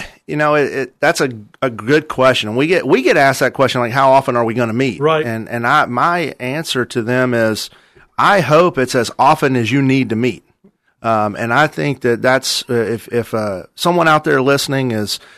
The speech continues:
Speaker 1: looking to engage with a relationship with an advisor, they need to have that understanding, or the advisor needs to have that willingness to,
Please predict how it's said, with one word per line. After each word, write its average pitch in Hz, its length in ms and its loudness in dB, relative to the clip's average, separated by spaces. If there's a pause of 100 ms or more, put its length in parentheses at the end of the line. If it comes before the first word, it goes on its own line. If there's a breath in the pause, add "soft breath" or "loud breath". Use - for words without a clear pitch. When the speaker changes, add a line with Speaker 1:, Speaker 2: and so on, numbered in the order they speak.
(240 loud breath)
Speaker 1:
looking 135 540 2
to 139 160 0
engage 117 540 -2
with 123 180 -2
a 113 80 0
relationship 117 640 -2
with 113 100 -6
an 110 60 -4
advisor, 113 480 -2
they 131 160 -2
need 170 180 -4
to 147 80 -2
have 131 260 -2
that 123 120 -2
understanding, 117 580 -4
or 113 80 -2
the 107 140 -2
advisor 131 380 -2
needs 127 160 -2
to 117 60 -6
have 120 160 -2
that 107 180 -2
willingness 113 580 -2
to, 104 280 -2